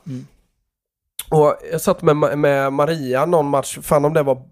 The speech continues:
Speaker 2: Brentford, nej det var det inte. Det var något, någon utav förlusterna i alla fall.
Speaker 1: Mm.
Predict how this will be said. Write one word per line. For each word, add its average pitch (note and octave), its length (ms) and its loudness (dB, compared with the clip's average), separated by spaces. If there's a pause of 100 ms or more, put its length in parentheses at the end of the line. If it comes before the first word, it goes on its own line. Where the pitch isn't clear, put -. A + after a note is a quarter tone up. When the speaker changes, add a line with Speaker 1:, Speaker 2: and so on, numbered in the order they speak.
(320)
Speaker 2:
Brentford, C3 1080 -2
nej C#3+ 300 0
det F3 60 -6
var D#3 140 -2
det C#3 40 -2
inte. C#3+ 160 -8
Det E3 100 0
var F#3 140 4
något, F#3 260 0
någon F#3 260 2
utav F3 200 2
förlusterna C#3+ 500 -2
i D3+ 40 4
alla D#3 120 0
fall. A#2+ 160 -2
Speaker 1:
Mm. C3 240 -10